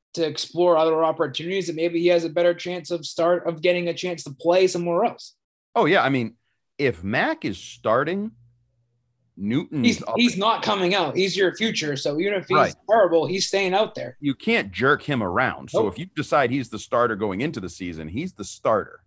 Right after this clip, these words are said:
Speaker 2: I mean,
Speaker 1: Mm-hmm.
Speaker 2: obviously an injury can happen, but yeah, I, I just, I mean, you know, the reaction is gonna be negative. If I, if I do that and,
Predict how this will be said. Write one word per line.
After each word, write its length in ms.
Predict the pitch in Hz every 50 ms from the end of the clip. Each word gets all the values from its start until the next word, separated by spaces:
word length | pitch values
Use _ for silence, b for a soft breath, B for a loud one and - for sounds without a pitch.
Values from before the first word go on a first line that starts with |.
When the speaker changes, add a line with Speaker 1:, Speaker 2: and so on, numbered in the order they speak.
| _ -
Speaker 2:
I 100 | 120 117
mean, 180 | 113 104 98 90
Speaker 1:
Mm-hmm. 120 | 170 185 196
Speaker 2:
obviously 460 | 156 156 147 139 - - 127 110 -
an 80 | 101 101
injury 420 | 104 123 123 101 95 90 90 87
can 160 | 87 - 76
happen, 480 | 78 92 101 101 - - 69 69 71 73
but 200 | - 90 78 71 - - _ - - _ _ _ _ _ _ _ _ _ _ _ _ _ _ _ _ _ _ _
yeah, 220 | - 139 131 117 104
I, 200 | 92 123 143 - -
I 100 | 143 156
just, 300 | 151 160 143 - - _ _ _ -
I 40 | 139
mean, 200 | 131 127 120 113
you 80 | 120 135
know, 220 | 139 156 185 202
the 120 | 190 156 143
reaction 580 | 120 123 120 117 117 117 117 - - - 107
is 100 | 101 90
gonna 180 | 82 95 92 90
be 140 | 82 90 87
negative. 480 | 87 80 69 71 - - 55 55 _ _ _ _ _ _ _ _ _
If 160 | - 113 - 117
I, 80 | 110
if 280 | 110 107 - 123 117 -
I 140 | 123 131 147
do 260 | 131 107 135 131 117
that 340 | 92 92 82 78 82 82 - -
and, 200 | 95 87 80